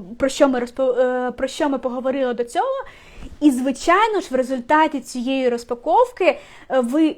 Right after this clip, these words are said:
зможете робити контент. Тобто ви отримаєте стільки інформації про себе, що, е, як вам сказати, е, ви отримаєте стільки інформації про себе, що ви просто, у вас не буде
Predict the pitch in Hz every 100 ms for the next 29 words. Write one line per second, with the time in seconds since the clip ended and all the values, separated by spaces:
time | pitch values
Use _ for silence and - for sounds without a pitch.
0 | - 240 285 359 381 294 240 254 254 240
1 | 240 240 - - _ 240 240 262 254 254
2 | 247 240 294 285 - _ - 285 294 294
3 | 285 269 269 - - 320 330 294 277 254
4 | 254 254 277 269 254 240 240 240 285 381
5 | 320 226 - - - - - - - -
6 | 277 285 285 277 269 254 - 247 247 240
7 | 247 240 240 - _ _ _ - - -
8 | 269 269 254 - 254 254 247 240 220 -
9 | - - - - - 262 262 262 262 262
10 | 262 - _ _ _ _ - 254 285 285
11 | 302 320 302 294 294 277 - 330 339 302
12 | - 247 - 247 - 269 269 302 294 285
13 | 247 208 - 240 240 330 453 339 277 277
14 | 294 320 311 - 294 254 311 311 311 269
15 | 339 294 285